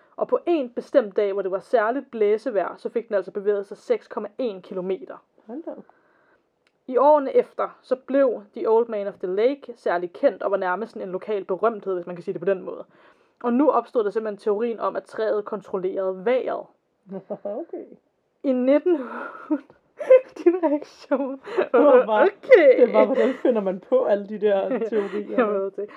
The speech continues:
Speaker 1: Ej, okay, der er faktisk en historie med det her.
Speaker 2: Okay.
Speaker 1: Fordi i nitten hundrede otteogfirs, så var der nogle forskere, der fik sænket en undervandsbåd ned i søen, for ligesom at undersøge, øhm,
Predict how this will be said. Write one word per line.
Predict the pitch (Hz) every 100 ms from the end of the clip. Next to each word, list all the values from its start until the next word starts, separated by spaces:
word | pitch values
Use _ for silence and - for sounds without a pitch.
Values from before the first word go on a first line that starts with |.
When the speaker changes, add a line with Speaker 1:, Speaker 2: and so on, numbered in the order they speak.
| -
Speaker 1:
Ej, | 220
okay, | 240 269
der |
er | 269
faktisk | 277 262 240
en | 220
historie | 220 214 220 185
med | 170
det |
her. | 165 - -
Speaker 2:
Okay. | 202 190 180 _
Speaker 1:
Fordi | 233 220 208 - _
i | 247
nitten | 262 302
hundrede | 302 294 254
otteogfirs, | 247 240 196 - - _ _ _
så | 247
var | 240
der | 254
nogle | 226
forskere, | 220 262 254 285 - 277
der | 214
fik | - 214
sænket | - 214 208 214
en | 208
undervandsbåd | 269 294 254 190 - _ 208 202 - -
ned | 214 196
i |
søen, | 190 339 320 330 311 _ _ _
for | _ 247 233
ligesom | 220 220
at |
undersøge, | 226 226 240 247 208 196 190
øhm, | - 190 175 -